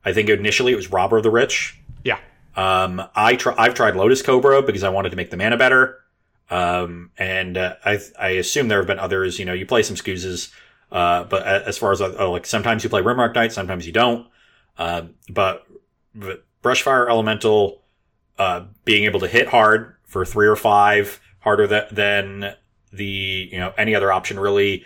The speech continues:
Speaker 1: That bit of evasion, there's a lot of, you know, cheap
Speaker 2: It's
Speaker 1: creatures
Speaker 2: very
Speaker 1: looking to
Speaker 2: important,
Speaker 1: block.
Speaker 2: actually.
Speaker 1: Uh,
Speaker 2: Yeah.
Speaker 1: yeah, so that evasion is really important. And then sometimes just being a one one for Lovestruck Beast.
Speaker 2: Yeah.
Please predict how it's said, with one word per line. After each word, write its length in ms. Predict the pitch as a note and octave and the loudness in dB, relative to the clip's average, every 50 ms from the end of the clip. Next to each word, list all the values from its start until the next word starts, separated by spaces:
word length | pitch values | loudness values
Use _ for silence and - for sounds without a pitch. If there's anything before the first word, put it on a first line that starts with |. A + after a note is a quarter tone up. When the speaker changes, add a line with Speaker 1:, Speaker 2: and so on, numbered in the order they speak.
| - - _ - | -20 -20 _ -2
Speaker 1:
That 240 | - G#2 G#2+ - - | 2 2 2 2 2
bit 160 | C#3+ C#3+ - | 2 2 2
of 160 | B2+ A#2 A2 | 2 2 2
evasion, 680 | G#2 F#2 F2 G2 G2 G#2 G#2 A#2 C#3 C#3+ D#3 E3+ E3 | 2 2 2 2 0 2 2 4 4 4 2 0 -6
there's 140 | - G2 F2+ | -6 -8 -6
a 40 | F#2 | -6
lot 400 | F#2 F2+ F#2 F#2+ G2+ G#2+ A2 A2 | -6 -4 0 2 4 4 4 4
of, 220 | A2 G#2 G2 A2 | 2 2 0 -2
you 120 | G#2+ A2 G2+ | -4 -2 0
know, 340 | G2+ G2 G2 G2 G2 G2+ - - - | 2 2 4 2 2 0 -2 -8 -6
cheap 180 | - - A2+ - | -2 -2 0 0
Speaker 2:
It's 100 | D#3+ A2+ | 0 -2
Speaker 1:
creatures 180 | G#2+ - A2+ | 0 2 2
Speaker 2:
very 140 | - - - | 4 4 4
Speaker 1:
looking 140 | D3 B2 G2+ | 2 0 0
to 40 | G2+ | 0
Speaker 2:
important, 200 | A#2 G#2 G#2+ A2 | 2 2 4 4
Speaker 1:
block. 80 | A2+ G#2+ | 2 0
Speaker 2:
actually. 360 | G#2+ - A2 G#2 G2+ G#2 G2 _ _ _ - | -2 -6 -12 -12 -12 -14 -16 _ _ _ -2
Speaker 1:
Uh, 240 | G2 G2 G2+ G2+ G2+ | 0 2 4 4 4
Speaker 2:
Yeah. 140 | A2 G#2 F#2+ | 4 2 2
Speaker 1:
yeah, 40 | F2 | 0
so 120 | - - | -2 -4
that 260 | F#2 G#2 G#2+ A2+ - - | -2 0 0 0 0 -2
evasion 320 | G#2+ G2 G#2 A2 A2 B2 A#2+ | 0 2 2 2 2 0 0
is 100 | A2+ A2 | 0 0
really 220 | A2 A#2+ A#2+ A#2 | 0 2 2 2
important. 560 | A#2 A2 - B2+ B2 A#2+ B2 A#2+ A#2+ A#2+ - _ _ - - - - | 0 0 -2 -2 -2 -2 -4 -6 -10 -12 -14 _ _ -20 -20 -8 -2
And 380 | A2 A2+ A#2+ A#2+ A#2+ A#2+ A#2 | 0 2 2 2 2 2 0
then 440 | G#2 A#2 B2+ C3+ C#3 C#3+ C#3 B2+ - - _ | 2 4 4 4 4 2 -2 -8 -10 -14 _
sometimes 380 | - - E3+ E3 G#3 A#3 B3 G3 | -4 -4 -2 0 0 0 0 2
just 240 | F3+ E3 A#2 A2 - | 0 -2 -2 -2 0
being 180 | A#2+ B2+ C3 | 2 2 4
a 60 | A#2+ A2 | 4 4
one 200 | G#2 A#2 B2 A#2+ | 2 2 2 2
one 140 | A#2 A2 | 0 0
for 100 | A2 - | 0 0
Lovestruck 360 | G2+ A#2+ D3+ - - F2 - - | 0 0 0 0 -2 -6 -8 -8
Beast. 320 | - - - - - - _ _ _ _ _ _ _ - | -18 -18 -18 -18 -20 -20 _ _ _ _ _ _ _ -8
Speaker 2:
Yeah. 240 | A#2+ A2 G#2+ F#2 | -2 -2 -2 -2